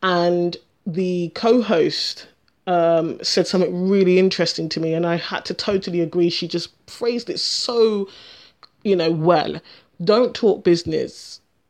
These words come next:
with people who are not in business." And that was one of the biggest things that she learned, because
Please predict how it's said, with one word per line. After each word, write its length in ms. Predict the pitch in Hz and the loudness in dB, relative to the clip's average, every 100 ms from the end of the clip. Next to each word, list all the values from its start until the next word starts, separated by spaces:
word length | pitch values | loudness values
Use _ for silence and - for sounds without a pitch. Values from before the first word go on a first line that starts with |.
| _ | _
with 220 | 180 175 - | -2 -2 -2
people 340 | 180 156 160 | -8 -6 -2
who 140 | 180 | 0
are 100 | 160 | 2
not 360 | 160 160 - - | 2 0 -2 -6
in 200 | 180 160 | -6 -4
business." 560 | 151 151 - 139 - - - _ _ _ _ _ _ _ _ _ _ - | -2 -4 -6 -12 -12 -14 -16 _ _ _ _ _ _ _ _ _ _ -2
And 120 | 220 | 0
that 120 | - | 2
was 120 | 202 180 | 2 2
one 120 | 185 | 0
of 60 | |
the 60 | 170 | 2
biggest 320 | 170 160 - | 2 0 -2
things 200 | 170 165 | -4 -2
that 100 | 147 | -2
she 300 | - - 214 | -2 -2 -4
learned, 360 | 180 - 104 - | -4 -8 -10 -4
because 440 | 170 - 175 165 | -4 0 0 0